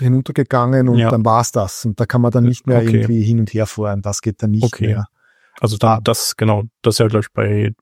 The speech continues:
Speaker 2: ja, bei Redux und ich glaub, Flow hieß das ja früher oder so, war das ja dann auch so. Hieß das Flow? Ich weiß es gar nicht mehr.
Speaker 1: Weiß ich nicht, weiß ich nicht. Ja, kenn
Speaker 2: Ja.
Speaker 1: ich jetzt nicht, ne?
Speaker 2: Mhm.
Speaker 1: Aber eben mit den Signalen hört sich das dann auf, nicht? Weil jetzt Signale können ja von sich aus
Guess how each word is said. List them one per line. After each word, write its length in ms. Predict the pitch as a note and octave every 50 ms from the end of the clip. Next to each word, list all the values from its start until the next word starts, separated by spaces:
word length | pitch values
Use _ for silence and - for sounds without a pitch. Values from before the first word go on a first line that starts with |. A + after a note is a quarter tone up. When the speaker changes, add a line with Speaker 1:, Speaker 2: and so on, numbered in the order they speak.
| _ _ -
Speaker 2:
ja, 260 | A#2+ G#2+ G2+ G#2 G#2 _ _ _ -
bei 100 | - A2
Redux 420 | G#2 G#2+ A#2+ B2 B2 A2 - - -
und 200 | G#2+ A2 - A2+
ich 80 | G#2 -
glaub, 160 | - G#2+ -
Flow 440 | - - - - A2+ A2+ A#2+ B2 A#2+
hieß 240 | A#2 B2 - -
das 140 | - A#2+ -
ja 80 | - A#2
früher 360 | - - - A#2+ A#2 A#2 A2+
oder 200 | A2+ A2+ A2 G#2+
so, 200 | G#2+ A2 A#2 G#2+
war 60 | A2 G#2+
das 200 | A#2+ A2+ - -
ja 80 | -
dann 180 | G#2+ A2 G#2+ G#2
auch 160 | G#2+ A2+ -
so. 280 | - - A2+ G2+ G2+ - _ _ - _ _ _ _ _ _ _
Hieß 160 | - A#2+ - -
das 100 | - -
Flow? 320 | - - C3+ C3+ C3+ C3+ _ _
Ich 120 | - - -
weiß 120 | A2 A2
es 100 | A2 - -
gar 140 | - G#2
nicht 180 | G#2+ A2 - -
mehr. 200 | B2 A2+ A2 - _ _ -
Speaker 1:
Weiß 380 | - C#3+ C3+ C3+ C3 C3+ B2+ -
ich 120 | D#3 C3 -
nicht, 240 | C3+ B2+ - -
weiß 200 | - A#2 A2+ A2 C3
ich 100 | A#2+ G2
nicht. 240 | G#2+ A2 G#2 - -
Ja, 160 | A2 A2 A2+
kenn 220 | - - A2 A2
Speaker 2:
Ja. 80 | A#2 A2+
Speaker 1:
ich 60 | -
jetzt 180 | A#2+ A2+ - A#2+
nicht, 200 | A2+ G#2+ _ -
ne? 100 | A2+ G#2+
Speaker 2:
Mhm. 260 | - D3+ D#3+ F3+ G#3+ - _ _ _ _ _ _ _ _ _ -
Speaker 1:
Aber 220 | - B2+ C#3 D3
eben 100 | D3+ D#3+
mit 140 | E3+ F3 -
den 100 | F#3 E3
Signalen 420 | - - D#3 D#3 C#3 C3+ D3 D#3+ D#3
hört 160 | E3 E3 -
sich 120 | - C#3
das 160 | - E3 D3
dann 160 | - F3 D3+ B2
auf, 240 | G#2 G#2 G2+ -
nicht? 200 | A#2+ C3 C#3 C3
Weil 180 | C3 C3+ B2+ B2
jetzt 340 | B2+ C3 B2 - - - - - F3
Signale 580 | - - - C#3+ - C3 A2+ A#2+ B2+ C#3 D3 C#3
können 260 | - - D3 C#3 C3+
ja 120 | C3+ C3+ B2+
von 140 | - C#3 B2
sich 320 | - - D3 C3+ - -
aus 440 | D#3 D3+ D3 D3 - - - -